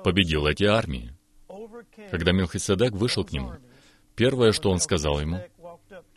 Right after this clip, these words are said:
"Благословен Авраам от Бога Всевышнего". Иначе говоря,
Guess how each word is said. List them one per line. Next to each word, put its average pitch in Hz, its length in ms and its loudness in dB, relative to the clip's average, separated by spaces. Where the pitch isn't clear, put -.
"Благословен 95 800 0
Авраам 87 640 0
от 92 220 2
Бога 78 360 0
Всевышнего". 90 680 -2
Иначе 110 340 0
говоря, 82 360 4